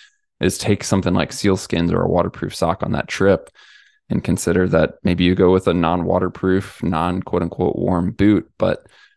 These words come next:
that waterproof sock is gonna obviously keep you dry, but also, I think, add some, some warmth as well. So that could be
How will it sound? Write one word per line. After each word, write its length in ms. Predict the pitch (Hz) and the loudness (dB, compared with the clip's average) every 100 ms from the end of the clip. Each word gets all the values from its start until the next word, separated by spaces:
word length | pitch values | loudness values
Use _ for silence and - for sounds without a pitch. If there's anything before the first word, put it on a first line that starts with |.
| _ _ | _ _
that 160 | 104 - | -4 2
waterproof 600 | 98 95 90 101 90 - | 4 4 2 2 0 0
sock 380 | 92 90 90 80 | 0 0 0 -6
is 140 | 71 | -6
gonna 400 | - 80 80 80 - - | -2 0 0 -4 -10 -6
obviously 280 | 98 92 87 | -4 -2 -4
keep 200 | - - | -2 -4
you 60 | |
dry, 240 | - 85 87 | 2 4 4
but 140 | - | 4
also, 260 | 90 95 90 | 2 2 0
I 80 | 85 | 0
think, 220 | 78 - | -2 -2
add 180 | 82 80 | -4 -4
some, 320 | - 80 - - _ - | -4 -4 -4 -8 _ -18
some 280 | - 92 82 | -4 -2 0
warmth 440 | 87 87 - - | 2 0 -2 -6
as 140 | 87 - | -6 -2
well. 400 | 85 87 90 95 | 0 2 2 -2
So 340 | - 78 95 - _ _ - | -4 -4 -4 -10 _ _ -2
that 180 | 95 | -2
could 180 | - 90 | -2 -2
be 240 | 85 85 | 0 0